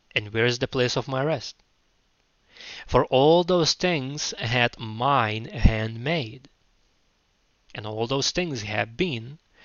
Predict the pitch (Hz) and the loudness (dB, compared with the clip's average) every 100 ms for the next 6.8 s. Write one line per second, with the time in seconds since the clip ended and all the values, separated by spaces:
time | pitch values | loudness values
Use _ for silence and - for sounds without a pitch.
0 | - - - 110 110 123 113 113 - _ | -16 -6 0 0 0 -2 -2 -4 -10 _
1 | - - - - 117 135 - 113 156 - | -20 -16 -14 -14 -2 -2 -2 0 2 2
2 | 147 135 156 117 151 - _ _ _ _ | 0 0 0 -2 -6 -16 _ _ _ _
3 | _ _ _ _ _ _ - - 120 131 | _ _ _ _ _ _ -20 -12 -2 2
4 | 117 113 151 135 - - _ _ _ _ | 2 4 2 0 -4 -20 _ _ _ _
5 | - - - 139 156 156 147 135 180 170 | -20 -14 2 2 2 0 0 2 0 -2
6 | 151 135 - - 180 120 117 147 | -2 -2 -4 -6 -6 -6 -8 -14